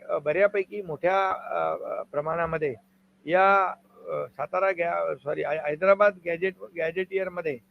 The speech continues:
अ, त्या, त्याची जी काही, अ, सर्वेक्षण होईल,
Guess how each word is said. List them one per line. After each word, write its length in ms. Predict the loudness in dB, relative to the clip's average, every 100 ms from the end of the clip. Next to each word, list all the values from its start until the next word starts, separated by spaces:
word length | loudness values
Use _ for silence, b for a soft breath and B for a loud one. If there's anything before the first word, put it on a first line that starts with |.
| b b b 0
अ, 60 | 4 6 6 6 4 0 0
त्या, 240 | 2 4 2 -6 _ _ _ _ _ -6
त्याची 300 | -4 -2 -2 -4 -8 -10
जी 160 | -8
काही, 560 | -2 0 2 0 -4 -8 -12
अ, 420 | -6 -4 -4 -6 -10 -4
सर्वेक्षण 480 | -2 0 -2 0 0
होईल, 460 | 0 -2 -4 -10